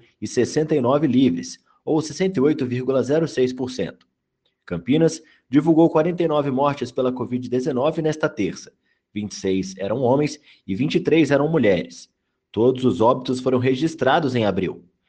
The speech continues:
Entre as vítimas, quarenta e três tinham comorbidades e vinte e nove tinham mais de sessenta anos.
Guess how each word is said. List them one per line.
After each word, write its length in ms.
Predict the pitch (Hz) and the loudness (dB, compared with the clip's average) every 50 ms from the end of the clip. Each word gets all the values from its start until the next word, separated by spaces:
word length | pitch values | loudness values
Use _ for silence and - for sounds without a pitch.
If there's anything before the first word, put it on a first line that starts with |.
| _ _ _ | _ _ _
Entre 260 | - 92 90 - 120 131 | -10 -10 -6 -2 0 2
as 160 | 139 123 - | 2 2 2
vítimas, 500 | 127 151 165 160 - 170 170 165 - - - _ _ _ | 0 0 0 2 2 0 0 0 -2 -8 -20 _ _ _
quarenta 340 | - 101 107 123 131 131 147 | -2 -2 0 0 0 -2 -2
e 60 | 127 | -2
três 300 | 123 131 151 151 135 127 | -2 -2 0 0 0 -2
tinham 200 | - 135 135 131 | -2 -4 -4 -2
comorbidades 840 | 127 127 127 131 123 127 131 127 127 117 123 123 113 92 95 90 | -2 0 2 2 2 2 2 2 4 4 4 4 2 0 -4 -6
e 60 | 101 | -6
vinte 420 | 92 90 98 113 131 160 180 - - | -6 -6 -4 -4 -4 -4 -4 -4 -4
e 40 | 104 | -4
nove 360 | 90 95 113 131 139 123 123 | 0 2 2 2 2 2 0
tinham 220 | 127 127 143 139 | -2 -2 -4 -2
mais 280 | 127 123 123 123 123 117 | 0 0 2 2 0 0
de 100 | 120 117 | -2 -6
sessenta 420 | - 120 113 - 156 156 151 156 | -6 -8 -6 -4 -4 -2 0 2
anos. 500 | 139 101 87 82 - - - - - - | 2 2 0 -2 -6 -12 -20 -20 -20 -20